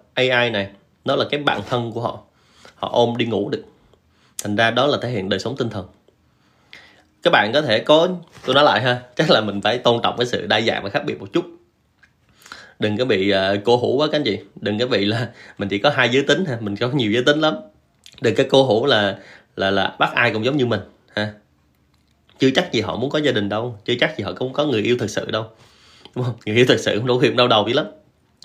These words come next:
Thành ra làm sao mà tôi có một cái người,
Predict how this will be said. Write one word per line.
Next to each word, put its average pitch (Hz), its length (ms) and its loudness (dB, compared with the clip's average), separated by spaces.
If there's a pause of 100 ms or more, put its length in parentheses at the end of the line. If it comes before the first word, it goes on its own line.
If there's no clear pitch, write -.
(440)
Thành 107 100 -2
ra 123 300 4 (580)
làm 104 180 2
sao 123 140 2
mà 113 180 0
tôi 123 140 2
có 147 100 6
một 156 120 0
cái 139 100 2
người, 107 280 4